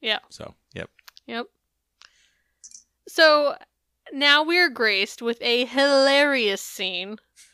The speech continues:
Speaker 1: of
Speaker 2: <laughs>
Speaker 1: Jim Bob very badly explaining how baseball works. And he's got his arm around Joy,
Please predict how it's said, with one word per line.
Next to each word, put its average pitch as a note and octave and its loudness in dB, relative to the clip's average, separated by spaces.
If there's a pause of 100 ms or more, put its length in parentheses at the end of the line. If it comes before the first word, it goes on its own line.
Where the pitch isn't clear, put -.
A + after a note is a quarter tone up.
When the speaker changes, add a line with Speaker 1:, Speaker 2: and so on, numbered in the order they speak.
(380)
Speaker 1:
of A3 -4
Speaker 2:
<laughs> - -
Speaker 1:
Jim C#4 0
Bob A3+ 4
very B3 -2
badly G#3+ 0
explaining G#3 -8
how G#3 -2
baseball A3 -4
works. - -10 (960)
And A3 -4
he's A#3 -6
got B3 2
his A3 -2
arm G#3+ 2
around C4+ 0
Joy, G#3+ -2